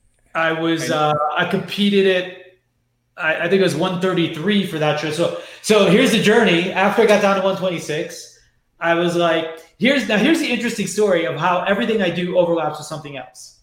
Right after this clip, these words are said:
Speaker 1: right?
Speaker 2: Okay. Okay.
Speaker 1: So Foundercraft, my real goal, I've been working on this book actually, uh, called, um, Minimum Viable Person. And the idea is, like, a product manager's guide to life, right? And the whole idea of the M V P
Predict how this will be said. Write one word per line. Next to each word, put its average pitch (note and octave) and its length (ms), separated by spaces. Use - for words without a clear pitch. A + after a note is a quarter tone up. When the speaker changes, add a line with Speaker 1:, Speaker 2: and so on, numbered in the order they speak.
Speaker 1:
right? C3+ 260
Speaker 2:
Okay. G2 240
Okay. A#2 300
Speaker 1:
So G3+ 440
Foundercraft, B3 760
my G3+ 80
real G#3+ 360
goal, D3 280
I've F3+ 120
been G#3+ 120
working G#3+ 320
on F3 100
this D3+ 140
book F3+ 320
actually, C3 680
uh, C#3 480
called, D#3 720
um, C3+ 520
Minimum G3 420
Viable E3+ 400
Person. D#3+ 520
And D3 80
the E3 120
idea F#3+ 280
is, F#3 120
like, E3+ 140
a D#3+ 60
product F3 420
manager's D#3+ 460
guide C#3+ 340
to C3+ 100
life, - 580
right? C3+ 320
And D#3+ 420
the C3+ 60
whole A3+ 200
idea G#3+ 260
of G3 60
the G3 140
M F#3 160
V F3 180
P F3+ 580